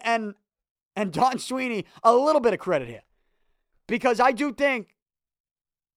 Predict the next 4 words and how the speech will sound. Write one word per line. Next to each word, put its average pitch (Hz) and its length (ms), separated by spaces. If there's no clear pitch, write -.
Jeremy 254 380
Jacobs, 240 380
Charlie 240 360
Jacobs, 233 500